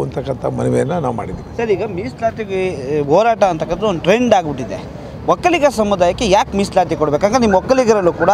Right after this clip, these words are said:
Speaker 2: ಸಾಕಷ್ಟು ಪಂಗಡಗಳಿದೆ. ಏನು ಗಂಗಟ್ಟು ಒಕ್ಕಲಿಗರು ಇರ್ಬೋದು, ದಾಸ ಒಕ್ಕಲಿಗರು ಇರ್ಬೋದು, ಮ-, ಮರ ಒಕ್ಕಲಿಗರು ಇರ್ಬೋದು, ಸಾಕಷ್ಟು ಚಿಕ್ಕಮಂಗ್ಳೂರು ಆ ಭಾಗದಲ್ಲಿ ಸಣ್ಣ ಪುಟ್ಟ ಸಮುದಾಯಗಳು ಒಕ್ಕಲಿಗತನನ ಮಾಡ್ತಾ ಇದೆ.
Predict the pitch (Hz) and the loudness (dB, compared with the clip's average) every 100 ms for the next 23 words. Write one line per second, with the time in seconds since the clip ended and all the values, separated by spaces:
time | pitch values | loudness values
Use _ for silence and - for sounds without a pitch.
0 | 220 - 208 233 - 190 185 202 190 156 | 2 2 2 2 0 0 2 4 4 2
1 | 120 - - - - - - 202 185 175 | 0 -4 -8 -10 -10 -6 0 4 4 2
2 | 185 196 190 165 180 170 160 165 160 180 | 0 2 0 2 2 2 2 4 2 2
3 | 190 - 165 147 151 147 151 156 151 156 | 0 2 0 2 2 2 2 2 2 2
4 | 151 147 143 143 165 190 - 180 151 156 | 2 2 0 2 2 2 2 0 2 2
5 | 147 143 156 190 202 196 220 208 180 175 | 2 0 0 2 2 2 2 2 0 -4
6 | - 196 190 165 170 160 185 208 196 175 | 0 0 2 4 4 4 2 2 2 2
7 | 185 196 196 190 170 165 170 165 233 - | 0 0 0 0 0 2 2 2 0 -2
8 | - - 160 226 220 202 175 165 196 170 | -10 -4 0 2 2 2 2 2 4 4
9 | 156 156 139 139 | 2 2 2 0